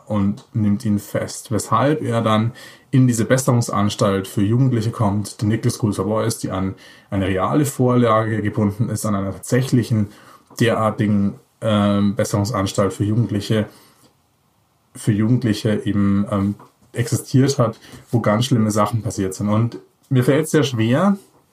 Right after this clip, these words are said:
weshalb ich da auch ein bisschen in den Stocken gerade tatsächlich,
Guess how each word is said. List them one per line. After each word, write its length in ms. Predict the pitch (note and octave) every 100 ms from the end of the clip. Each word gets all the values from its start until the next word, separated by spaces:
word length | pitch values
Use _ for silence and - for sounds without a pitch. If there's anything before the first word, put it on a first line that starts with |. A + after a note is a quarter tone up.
| _ _ -
weshalb 320 | G#2+ G#2 G2+
ich 80 | G2
da 80 |
auch 100 | G2+
ein 240 | G#2 G#2+ G#2+
bisschen 220 | A#2 A#2
in 60 | G2+
den 80 | G2+
Stocken 320 | C3+ C3 A2
gerade 320 | F#2 G2 G#2+
tatsächlich, 640 | A#2 - F#2+ A#2+ A#2 -